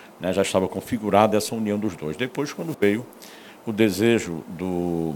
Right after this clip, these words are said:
Bruno Araújo, ex-ministro, né, se candidatar ao governo do Estado, foi quando houve a separação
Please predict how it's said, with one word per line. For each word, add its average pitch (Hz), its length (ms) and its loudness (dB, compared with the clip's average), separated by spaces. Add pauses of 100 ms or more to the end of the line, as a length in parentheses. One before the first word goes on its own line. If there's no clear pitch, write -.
Bruno 110 300 4
Araújo, 92 540 4 (260)
ex-ministro, 87 760 -4 (240)
né, 78 120 -6
se - 140 -8
candidatar 85 360 0
ao 87 60 2
governo 78 220 0
do 107 60 -4
Estado, - 240 -12
foi - 160 -6
quando 127 200 -6
houve 107 140 0
a 113 40 0
separação 120 680 -4